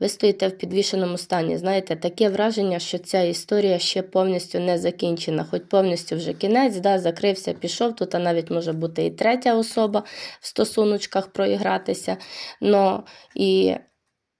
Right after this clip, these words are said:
е, від третьої особи магічне втручання може бути, бо карта мага вийшла. Ну, людина зманіпулювала,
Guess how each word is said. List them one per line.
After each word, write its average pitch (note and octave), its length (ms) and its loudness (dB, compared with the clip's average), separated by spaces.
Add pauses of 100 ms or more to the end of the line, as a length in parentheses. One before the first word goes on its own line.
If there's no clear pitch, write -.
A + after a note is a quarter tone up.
(140)
е, F3+ 180 0
від F#3+ 200 2
третьої F3 580 2 (400)
особи F#3 640 4 (200)
магічне E3+ 640 0
втручання C4+ 680 4
може A3+ 300 2
бути, A3+ 300 0
бо G3 160 0
карта G3 380 0
мага G3 320 2
вийшла. F#3 380 0
Ну, G3 180 0
людина G3 440 4
зманіпулювала, F#3+ 960 2